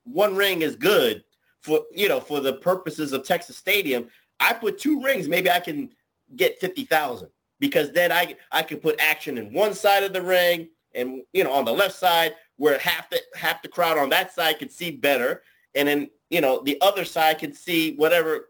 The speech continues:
the case may be." I think that was the gift. That was the gamble, because when you do two rings, T W, what are you, wh-, what are you expecting to see? War games. You're expecting to see some kind of gimmick match. But T W, the matches that we saw,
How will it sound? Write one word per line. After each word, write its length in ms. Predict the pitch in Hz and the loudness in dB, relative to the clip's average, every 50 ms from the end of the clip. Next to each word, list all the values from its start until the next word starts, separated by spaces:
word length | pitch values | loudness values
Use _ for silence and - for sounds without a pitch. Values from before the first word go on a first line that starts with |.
| _ - | _ -10
the 80 | 143 | -8
case 280 | 143 - 151 147 143 - | -2 -2 -2 -2 -2 -2
may 140 | 135 127 127 | -2 -2 0
be." 360 | 123 - - - - _ _ _ _ _ - | 0 0 -2 -2 -2 _ _ _ _ _ -4
I 120 | - 175 | -4 -4
think 220 | - - 247 196 185 | -2 -4 -4 -2 0
that 120 | 202 202 | 0 0
was 140 | 190 170 - | 0 -2 -4
the 120 | - 143 | -6 -8
gift. 360 | 135 - 170 185 180 - - | -6 -2 -2 -4 -4 -4 -2
That 160 | - 175 254 254 | 0 0 2 2
was 140 | 226 - | -2 -4
the 100 | - 143 | -4 -4
gamble, 480 | 120 - 165 175 185 160 117 - - _ _ _ _ _ _ _ _ - | -2 2 2 2 2 0 -4 -8 -18 _ _ _ _ _ _ _ _ -4
because 480 | 170 185 180 - 196 190 180 180 - | -4 -4 0 2 4 4 4 2 0
when 140 | 156 180 185 | -6 -8 -8
you 80 | 196 202 | -6 -4
do 120 | 214 247 | -4 -4
two 260 | 226 233 - 247 247 226 | -4 -4 -4 -2 -2 2
rings, 260 | 240 254 247 240 233 | 2 2 2 2 -2
T 160 | - 196 185 | -10 -8 -2
W, 260 | 175 175 170 170 165 | 0 0 0 0 -2
what 180 | 156 175 208 208 | -2 -2 0 0
are 40 | 202 | 0
you, 280 | 202 208 220 208 - - | -4 -4 -6 -8 -12 -12
wh-, 320 | 139 147 160 - - _ - | -10 -8 -8 -8 -10 _ -2
what 160 | 156 202 220 | 0 0 2
are 40 | 220 | 0
you 280 | 220 214 196 185 185 151 | -2 -2 -4 -4 -2 -2
expecting 540 | 151 147 - - - 190 185 185 175 165 147 | -2 -2 -4 -4 -2 -2 -2 -2 -6 -10 -10
to 80 | 143 | -12
see? 320 | 143 - 214 180 - - _ _ _ _ _ | -10 -6 -4 -4 -4 -6 _ _ _ _ _
War 260 | - 190 247 269 254 202 | 0 4 6 6 6 4
games. 400 | 147 123 104 82 - - - - _ _ _ _ | 2 -2 -2 -4 -8 -16 -20 -20 _ _ _ _
You're 140 | - 226 247 233 | 0 2 2 2
expecting 480 | 226 - - - 262 247 - 208 196 | 0 -2 -2 -2 -2 0 -2 -6 -8
to 60 | 180 | -8
see 240 | 170 - 202 202 190 | -10 -8 -8 -8 -8
some 320 | 170 - - - 254 262 254 | -8 -6 0 0 0 0 0
kind 260 | - - 220 220 208 | -4 -4 -2 -2 -2
of 160 | 170 139 - | -2 -4 -4
gimmick 320 | 143 165 185 190 - - | -4 -2 -2 -2 -2 -2
match. 460 | 120 104 80 - - - - - - _ _ _ _ _ _ _ _ - | -4 -4 -4 -4 -8 -10 -12 -12 -12 _ _ _ _ _ _ _ _ -2
But 140 | - 165 160 | -2 -2 0
T 160 | - 233 226 | 0 -4 -2
W, 500 | 175 196 214 240 - 151 135 120 117 - _ _ _ _ _ _ _ _ _ _ _ - | 2 2 2 2 2 0 -2 -2 -4 -8 _ _ _ _ _ _ _ _ _ _ _ 0
the 100 | - 175 | 0 0
matches 440 | 170 180 226 269 277 262 262 247 226 | 2 2 0 0 0 0 -2 -4 -2
that 200 | - 196 190 175 | -2 -2 -2 -2
we 120 | 190 202 190 | -4 -8 -8
saw, 580 | 185 - - 196 180 160 131 107 104 110 - | -8 -8 -4 0 0 2 2 0 -2 -6 -8